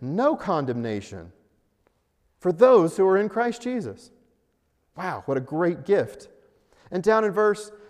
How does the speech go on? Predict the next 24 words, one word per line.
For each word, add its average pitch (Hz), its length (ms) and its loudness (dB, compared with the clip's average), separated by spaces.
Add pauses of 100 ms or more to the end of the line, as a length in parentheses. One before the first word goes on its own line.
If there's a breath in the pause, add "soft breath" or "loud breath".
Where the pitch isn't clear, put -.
(120)
thirty-nine 214 760 2 (140)
and 160 160 -6 (240)
thirty-five 180 420 0
and 165 100 -8
thirty-nine, 160 680 -6 (240)
thirty-five 160 360 -4
through 185 140 -6
thirty-nine, 123 540 -10 (680 soft breath)
"I-, 160 60 -6
is 180 240 0
there 190 260 0
anything 269 520 -2
in 240 120 0
the 202 100 2
world 185 680 2
that 165 140 -6
can 165 140 -10
separate 185 640 -4
us 170 180 -4
from 185 180 -6
the 180 80 -4
love 180 280 -2
of 196 120 -10
God?" 165 360 -4